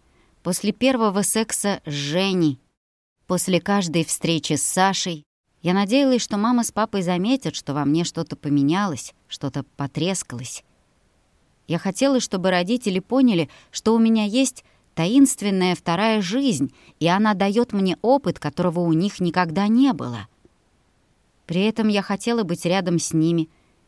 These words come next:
не отдаляться слишком сильно, потому что боялась, что они будут рады меня отпустить.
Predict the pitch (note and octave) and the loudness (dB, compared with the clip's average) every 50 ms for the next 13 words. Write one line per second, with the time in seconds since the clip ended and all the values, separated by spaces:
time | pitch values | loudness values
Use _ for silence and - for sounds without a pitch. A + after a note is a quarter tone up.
0 | - F3+ G3 G3+ G3 F#3 F#3 A3 A#3 C4+ D4+ D4 - - F#3 F3+ - G3 G3 E3+ | -4 -2 0 0 -2 0 0 0 0 2 0 -2 -2 -4 -6 -6 -4 -2 -2 -2
1 | - - G#3+ G3+ F#3+ - - - D4+ C#4 A#3 F3+ D3+ - D#3+ F3+ E3+ F#3 F#3+ - | -2 -2 -2 -2 -2 -2 -2 0 0 2 2 0 0 -2 -2 -2 -2 -2 -2 -2
2 | - G3+ F3+ F#3 F#3+ G3 G3 B3 C4+ B3 F3 D#3 - - F3+ E3 E3+ F3 F3+ F3 | -4 -2 0 0 0 0 0 0 0 0 -2 -4 -4 -4 -4 -2 -2 -2 -2 -2
3 | F#3+ F3+ G3+ F#3+ - A#3 B3 A3 D#3 D#3 D3 E3 F3 F3+ F3+ E3+ D#3 - - F#3 | -2 -4 -4 -4 -2 -2 -2 -2 -2 0 0 0 0 0 0 -2 -2 -4 -6 -10
4 | F#3+ - - - F3+ C3 - - - | -10 -10 -8 -8 -10 -10 -10 -12 -16